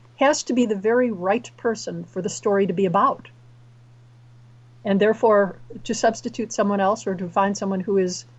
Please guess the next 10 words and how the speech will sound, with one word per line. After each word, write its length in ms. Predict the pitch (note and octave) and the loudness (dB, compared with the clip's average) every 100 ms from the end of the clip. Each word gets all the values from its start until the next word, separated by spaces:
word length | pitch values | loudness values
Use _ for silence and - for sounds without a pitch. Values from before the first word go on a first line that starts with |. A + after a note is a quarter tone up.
| - | -4
not 220 | F#3+ G#3 | 0 2
of 100 | G#3 | 2
those 180 | G3+ G3 | -2 -4
characteristics 840 | - G3 F#3+ F#3+ G#3+ - G3 - - - - - - - | -4 -4 -2 -4 -6 -6 -10 -12 -18 -20 -20 -20 -20 -6
will 140 | G#3 | -2
make 200 | G#3 G3+ | 2 0
the 80 | G3+ | -2
plot 380 | E3+ - A#3 - | -4 2 2 2
fall 180 | - F#3+ | 0 0
flat. 380 | - G#3+ - | -2 -4 -4